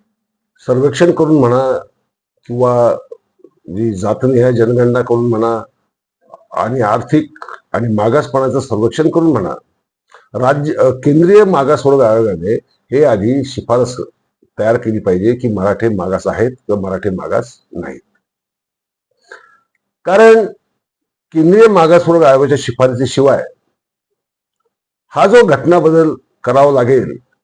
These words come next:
कारण यात एक तर मागासपणाची व्याख्या बदलणं अभिप्रेत आहे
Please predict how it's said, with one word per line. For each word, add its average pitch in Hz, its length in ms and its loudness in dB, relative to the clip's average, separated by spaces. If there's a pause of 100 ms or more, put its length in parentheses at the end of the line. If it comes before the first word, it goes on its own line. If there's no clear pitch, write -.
कारण 156 240 0 (200)
यात 127 480 -2 (180)
एक 117 160 -8
तर - 60 0
मागासपणाची 131 720 0
व्याख्या 117 340 -2
बदलणं 131 540 0 (1400)
अभिप्रेत 123 480 -4
आहे 135 260 0